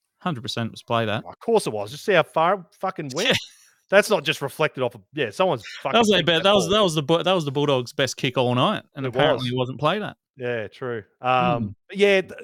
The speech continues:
Speaker 2: m-, maybe, maybe moving forward, um, you know, um, Kurt Mann, great game, bagged a try. Uh, nothing against Kurt Mann, but probably he might relinquish that spot to say, um, to say, um,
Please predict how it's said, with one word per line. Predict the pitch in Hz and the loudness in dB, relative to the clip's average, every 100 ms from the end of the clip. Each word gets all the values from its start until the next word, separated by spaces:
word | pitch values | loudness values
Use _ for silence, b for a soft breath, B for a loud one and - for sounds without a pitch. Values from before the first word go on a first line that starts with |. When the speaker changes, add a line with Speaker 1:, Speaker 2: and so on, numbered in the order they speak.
| 226 | -8
Speaker 2:
m-, | 220 | -8
maybe, | 180 190 208 180 156 131 | -2 0 0 -2 -8 -10
maybe | 143 160 160 143 | -4 -4 -4 -6
moving | 139 127 120 | -6 -6 -10
forward, | - 135 123 127 _ b b b | -6 -2 -2 -4 _ b b b
um, | 123 113 113 104 101 90 _ _ _ _ _ _ - | -6 -4 -6 -8 -10 -16 _ _ _ _ _ _ -16
you | |
know, | 110 113 127 131 110 | -12 -12 -14 _ -20
um, | 104 101 101 - _ _ | -18 -18 -20 -20 _ _
Kurt | 180 165 | 0 0
Mann, | 131 147 | 0 -4
great | 127 143 123 | -4 -4 -4
game, | 127 131 123 | -6 -6 -6
bagged | 131 127 | -6 -6
a | |
try. | 110 117 127 - - | -4 -4 -4 -6 -10
Uh, | 110 | -10
nothing | 117 127 123 | -10 -10 -12
against | 107 - | -16 -12
Kurt | 117 | -10
Mann, | 117 117 | -10 -14
but | 107 | -10
probably | 156 143 131 - b b b b _ _ | -6 -4 -6 -8 b b b b _ _
he | - 165 | -6 -2
might | 147 135 | -2 -2
relinquish | 135 147 147 123 | -6 -8 -10 -6
that | 131 120 | -4 -4
spot | - 123 113 _ _ _ _ _ _ _ _ _ _ 127 | -6 -6 -8 _ _ _ _ _ _ _ _ _ _ -12
to | 135 | -8
say, | - 117 113 | -2 -2 -2
um, | 110 107 101 98 95 90 _ _ _ _ _ _ _ _ _ - | -6 -6 -8 -10 -16 -20 _ _ _ _ _ _ _ _ _ -16
to | |
say, | 113 120 104 104 | -8 -4 -4 -6
um, | 104 104 101 101 | -12 -14 -18 -20